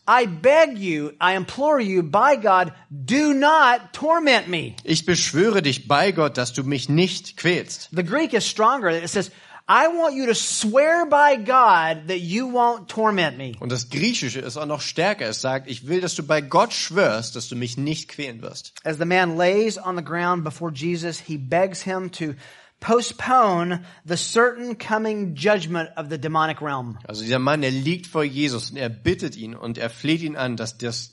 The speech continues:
Speaker 2: Gericht, was bestimmt kommen wird, dass das nach hinten geschoben wird.
Speaker 1: An immediate recognition that Jesus is the judge and Lord of the demons.
Speaker 2: Und sofort, dass er,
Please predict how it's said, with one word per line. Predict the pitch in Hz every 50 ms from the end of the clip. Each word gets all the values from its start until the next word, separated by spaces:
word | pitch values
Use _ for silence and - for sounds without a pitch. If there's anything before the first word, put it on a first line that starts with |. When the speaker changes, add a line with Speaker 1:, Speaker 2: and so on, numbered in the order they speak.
| - 117
Speaker 2:
Gericht, | 110 127 123 139 202 208 202 -
was | - 120 113 - - - 117
bestimmt | 123 120 120 - 208 208 190
kommen | - - 196 202 170 117
wird, | 107 110 107 -
dass | 117 - -
das | 139 131 123 - - _ - _ _
nach | - 123 -
hinten | 143 139 135 143 127
geschoben | 107 - - 113 101 98 90
wird. | 87 - - - _ _ -
Speaker 1:
An | 156 156
immediate | 151 147 156 170 196 214 214 196 170 - -
recognition | 143 151 151 - 147 131 143 156 151 - - 143 135
that | 127 117
Jesus | 117 110 143 170 180 165 135 139 135 - -
is | - 151 135 120 120
the | 143
judge | 135 117 117 120 175 202 214 175 151 143 139 139 120 120 _ -
and | 151 151 151 151 147
Lord | 143 151 175 214 226 196 156 135 139 147 - -
of | 175 175
the | 202 196
demons. | 180 240 254 262 214 151 113 101 101 - - - -
Speaker 2:
Und | - 117 117
sofort, | 120 131 185 208 196 - 175 180 170 156
dass | 131 117 117
er, | - - 127 127 127 127